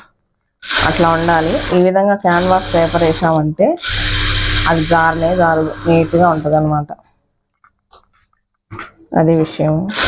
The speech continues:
టైలరింగ్ ఫీల్డ్ ఏంటంటే అండి, ఇంట్లో పని కన్నా, ఇంట్లో పని చేస్తా కూడా, పని కన్నా అని కూడా అన్ను, ఇంట్లో పని చేస్తున్నప్పటికీ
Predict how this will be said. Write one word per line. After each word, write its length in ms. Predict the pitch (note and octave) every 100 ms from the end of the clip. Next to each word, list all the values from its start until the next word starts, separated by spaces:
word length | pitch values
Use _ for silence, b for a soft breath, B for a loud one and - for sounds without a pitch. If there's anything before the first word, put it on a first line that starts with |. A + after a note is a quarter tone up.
| - - - - - - - - - - _ _ - - - - - - - - - - - - - _ _ _ - - - -
టైలరింగ్ 460 | F3+ F3+ G3+ G#3+ G#3+
ఫీల్డ్ 220 | G3+ F#3+
ఏంటంటే 440 | F#3 F#3+ F3+ F3+
అండి, 260 | E3+ E3+ F#3+ C#4 A3 F3+ - - - - - - - - -
ఇంట్లో 260 | F3+ F3+ A3
పని 240 | G#3+ F#3+ F#3
కన్నా, 380 | F#3+ F#3+ F#3 A#3+ C#4 F#3 F3+ _ _ _ -
ఇంట్లో 300 | F3+ F3+ A3+
పని 240 | A3 G3 G3+
చేస్తా 420 | G#3 F#3 F#3+ - A3+
కూడా, 280 | G#3 G3+ F#3 - -
పని 160 | F3 E3+
కన్నా 220 | F3+ F3+
అని 140 | F3+
కూడా 180 | F3+ F#3
అన్ను, 260 | F3 E3+ G3+ D#4 b b b -
ఇంట్లో 220 | F3+ A3
పని 220 | G#3+ F#3+
చేస్తున్నప్పటికీ 1000 | G3+ F#3+ G3 G#3+ G3+ F#3+ - G3 G3 F3+